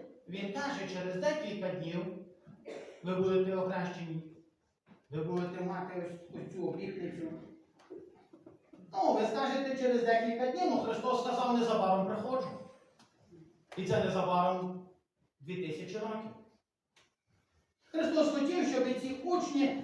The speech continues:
були одним, одним цілим. І Христос у молитві у Євангелії від Івана у сімнадцятому розділі він каже: «Отче, як ми єдині з тобою, щоб були єдині її учні». Я за це тебе молю, щоб вони були єдині.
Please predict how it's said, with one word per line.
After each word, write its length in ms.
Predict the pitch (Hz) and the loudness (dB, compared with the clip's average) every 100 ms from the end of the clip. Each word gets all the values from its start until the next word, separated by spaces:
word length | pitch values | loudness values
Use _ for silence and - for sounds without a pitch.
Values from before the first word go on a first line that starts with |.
| - | 4
були 360 | 302 302 285 | 6 8 6
одним, 760 | 285 294 294 381 320 - - - | 4 2 0 0 2 2 -2 -4
одним 380 | 190 196 233 - | -4 -2 -2 -2
цілим. 340 | - 370 285 208 | -2 0 2 2
І 140 | 202 | 0
Христос 520 | 220 - 381 370 370 294 | 0 0 2 2 2 2
у 100 | 269 | 4
молитві 460 | 262 269 277 269 | 6 6 4 2
у 40 | 269 | -2
Євангелії 520 | 247 247 247 240 240 | 0 2 2 0 0
від 180 | 240 240 | -2 0
Івана 320 | 269 302 311 | 2 2 2
у 260 | 311 - 226 | 0 -2 -4
сімнадцятому 640 | 233 233 240 240 247 254 - - | -2 -2 -2 -4 -4 -4 -6 -4
розділі 560 | 247 294 320 320 311 294 | 4 6 8 6 2 2
він 220 | 294 285 | 2 2
каже: 340 | 285 277 277 277 | 2 0 0 8
«Отче, 680 | 302 311 311 240 - - - - _ - | 10 10 6 0 -4 -6 -14 -20 _ -2
як 320 | 254 214 220 | 0 2 4
ми 80 | 311 | 4
єдині 500 | 311 294 294 285 277 | 4 2 2 0 0
з 80 | |
тобою, 540 | - 226 147 104 - - - - _ - - | 0 2 2 2 -2 -8 -16 -20 _ -20 -10
щоб 300 | 226 226 233 | 0 6 6
були 200 | 240 233 | 6 4
єдині 520 | 233 214 - 226 233 | 2 2 0 2 0
її 340 | 226 220 214 - | -2 -4 -4 -2
учні». 400 | 214 - - - - - - - - - - - | -2 -2 -6 -12 -16 -18 -20 -20 -20 -20 -20 -4
Я 140 | 208 214 | 0 2
за 160 | 233 | 2
це 140 | 247 247 | 0 0
тебе 280 | 180 180 | -2 -2
молю, 320 | 190 208 208 190 - | -2 -2 -2 -4 -8
щоб 260 | - 277 269 | -2 0 2
вони 140 | 262 | 4
були 240 | 247 226 220 | 4 2 2
єдині. 500 | 226 247 240 - | 0 2 0 -2